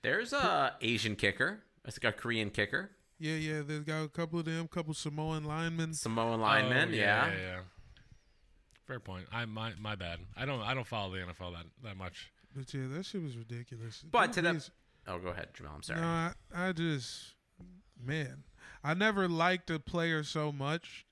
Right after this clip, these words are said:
Speaker 2: to find out he was
Speaker 1: Same.
Speaker 2: a terrible guy publicly.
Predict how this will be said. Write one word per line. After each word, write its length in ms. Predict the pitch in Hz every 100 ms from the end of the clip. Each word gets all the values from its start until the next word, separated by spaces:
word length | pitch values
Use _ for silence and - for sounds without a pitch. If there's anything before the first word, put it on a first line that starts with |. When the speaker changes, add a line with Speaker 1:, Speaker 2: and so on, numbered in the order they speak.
| _
Speaker 2:
to 180 | - 156
find 420 | 127 135 143 143
out 360 | 139 135 131 120 _ _ _ _ _ -
he 180 | 135 131
was 480 | 127 127 117 - -
Speaker 1:
Same. 840 | - - 90 95 104 104 101 101 98
Speaker 2:
a 200 | 90 80
terrible 880 | - 156 165 175 175 170 165 156
guy 480 | 139 147 165 160 139 117
publicly. 680 | 156 165 160 139 131 113